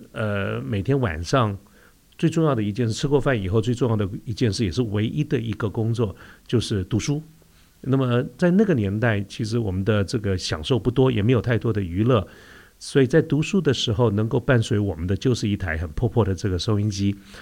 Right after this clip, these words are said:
而最大的娱乐就是一边念书，一边听广播节目。啊，那个时候有很多的这个节目，包括余光啦、陶小青啦、徐凡啦，这些介绍的都是一些西洋歌曲哈，所以说我们这些英文歌在当年叫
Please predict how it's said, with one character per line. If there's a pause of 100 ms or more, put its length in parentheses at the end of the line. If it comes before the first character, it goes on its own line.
(180)
而
最
大
的
娱
乐
就
是 (120)
一
边
念
书，
一
边
听
广
播
节
目。 (640)
啊，
那
个
时
候
有
很
多
的
这
个
节
目，
包
括
余
光
啦、
陶
小
青
啦、 (300)
徐
凡
啦，
这
些 (800)
介
绍
的
都
是
一
些
西
洋
歌
曲
哈，
所
以
说
我
们
这
些
英
文
歌
在
当
年
叫